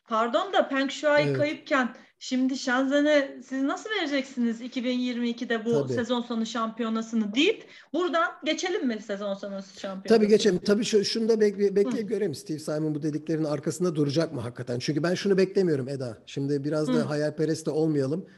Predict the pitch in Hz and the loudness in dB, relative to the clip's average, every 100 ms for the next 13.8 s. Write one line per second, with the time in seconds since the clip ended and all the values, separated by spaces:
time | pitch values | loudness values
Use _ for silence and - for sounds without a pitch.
0 | _ _ _ - - 165 143 147 151 147 | _ _ _ -10 -2 0 0 -2 -2 -2
1 | 143 139 131 135 139 135 135 135 127 139 | -2 -4 -4 -4 -2 -2 -2 -2 -4 -4
2 | 131 127 139 131 139 131 127 123 - 127 | -6 -6 -8 -4 0 0 0 0 -2 -4
3 | 127 139 131 117 113 110 127 - 139 143 | -2 -2 -4 -6 -4 -2 -4 -6 -6 -6
4 | - - - 143 139 - - - _ 160 | -8 -18 -12 -10 -10 -12 -20 -20 _ -2
5 | 143 143 143 135 131 - 147 135 - - | 0 2 0 -2 -6 -4 -2 -2 -6 -6
6 | 123 147 135 120 113 143 131 127 135 135 | 0 2 4 2 2 0 0 -2 -2 -2
7 | 131 135 - 131 131 120 131 139 120 107 | -4 -10 -4 -2 0 0 2 4 2 -2
8 | 143 214 _ _ - - _ 135 131 131 | -4 -6 _ _ -20 -20 _ -6 -2 -2
9 | - 151 151 151 143 131 147 151 143 151 | -2 -2 0 2 2 2 0 2 0 0
10 | 147 175 170 135 143 139 - 139 147 143 | 0 0 0 -2 -4 -6 -8 -8 -10 -8
11 | 143 147 139 143 143 147 139 135 147 139 | -6 -6 -4 -4 -2 -2 -2 -2 -2 0
12 | 135 135 151 - 135 143 143 139 - 143 | 0 0 -6 -6 -2 0 0 -2 -2 0
13 | 139 156 156 151 131 120 101 98 | 0 0 0 0 2 0 -2 -6